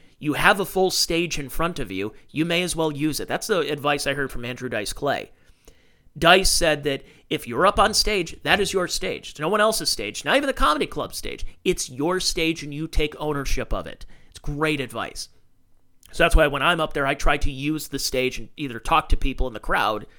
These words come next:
do some crowd work, or I'm conveying my material to the person in the back of the room or in the side of the stage,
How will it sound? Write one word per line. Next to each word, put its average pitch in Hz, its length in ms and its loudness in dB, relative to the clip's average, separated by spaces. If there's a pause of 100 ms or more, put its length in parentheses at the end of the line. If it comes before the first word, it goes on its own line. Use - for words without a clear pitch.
(240)
do 156 100 -2
some 139 240 -4 (100)
crowd 170 340 4
work, 131 260 0 (260)
or 180 440 6 (300)
I'm 170 140 -2
conveying 151 500 8
my 143 160 0
material 143 480 -2
to 139 140 -6
the 139 60 -6
person 135 340 -4
in 117 100 -10
the 107 60 -14
back 160 300 2
of 160 60 -2
the 165 60 -2
room 156 360 -2 (220)
or 139 120 -2
in 135 80 -4
the 127 60 -10
side 135 240 -2
of 123 60 -6
the 123 60 -8
stage, 123 520 -4